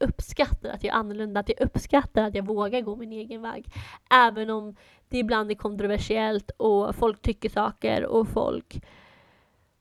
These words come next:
har mycket åsikter om vad man gör och hur man är som person. Men helt ärligt, vet du vad? Jag känner inte de här människorna. Jag skiter i det, för jag vet hur jag är. Jag vet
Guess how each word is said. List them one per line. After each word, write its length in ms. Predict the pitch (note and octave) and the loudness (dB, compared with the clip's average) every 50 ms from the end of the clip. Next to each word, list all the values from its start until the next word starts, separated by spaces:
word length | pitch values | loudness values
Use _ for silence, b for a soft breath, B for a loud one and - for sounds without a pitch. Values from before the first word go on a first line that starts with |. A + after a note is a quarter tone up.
| _ _ - | _ _ 0
har 180 | - D#4 D#4 | 4 6 6
mycket 220 | C#4 C#4 - - A#4 | 6 6 4 4 6
åsikter 720 | - D4+ C#4 C4+ - - - G4 F4+ - - - G#3 G#3+ | 10 10 10 10 10 6 6 4 2 2 -2 -2 0 0
om 140 | A3 G#3+ G#3 | 0 0 2
vad 120 | G#3+ G#3+ | 0 2
man 160 | G#3 G#3 G3+ | 2 0 0
gör 300 | G3+ G#3 G#3 G#3 G3+ G3+ | 2 4 6 6 6 4
och 60 | G3+ G3+ | 4 2
hur 100 | G#3 G3+ | 0 0
man 160 | G3+ G3+ G3 | 0 0 0
är 80 | G3 | 0
som 160 | G3+ - A3 G3+ | -2 -2 -4 -4
person. 580 | - B3+ - - C4 A3+ - C3 - A3+ A#3+ - - - - - - - - | -4 -4 0 2 2 2 2 0 -8 -10 -10 -12 -16 -20 -20 -20 -20 -8 -2
Men 160 | C#4 D4+ D#4+ | 0 0 2
helt 280 | D#4+ F4 F4 C#4 C4 - | 2 4 4 2 2 2
ärligt, 460 | - - B3 A#3 A3+ G3+ G#3 - - | 2 4 4 4 2 0 -4 -6 -8
vet 80 | C#4 C4+ | -6 -2
du 60 | C#4 | 0
vad? 160 | C4+ A#3 G#3 | 2 2 2
Jag 160 | B3 C#4 D4 | 2 -2 -2
känner 320 | - - - C#4+ C4+ C4+ C#4 | -2 2 2 2 4 4 2
inte 140 | C4 A#3 B3 | 0 0 0
de 60 | A#3+ | 0
här 60 | A#3 | 0
människorna. 540 | A#3 A#3 A#3 A3 G#3 A3 G#3+ G#3+ G#3 G#3 - | 2 2 0 0 0 -2 0 0 0 0 2
Jag 180 | - A#3+ A#3+ | 2 2 2
skiter 580 | - - - - C#4 C4 C4 - - A3+ - - | 0 -2 0 2 2 2 2 2 -2 -4 -4 0
i 160 | B3+ A#3 G3 | 0 2 2
det, 160 | G3+ G#3+ - | 2 0 0
för 80 | - B3+ | -2 2
jag 180 | A#3+ A#3+ A#3+ A#3+ | 4 4 4 4
vet 300 | B3+ A#3+ A#3+ - - - | 2 0 0 -2 -4 -4
hur 60 | A#3 | 0
jag 280 | A3 A#3+ A#3 A3+ A3 | 2 4 6 6 8
är. 140 | G#3 G3+ G3+ | 8 6 6
Jag 160 | G3+ G#3+ G#3 | 4 2 0
vet 340 | A3 A3+ A3 A3+ - - B | 0 0 -2 -2 -4 -8 B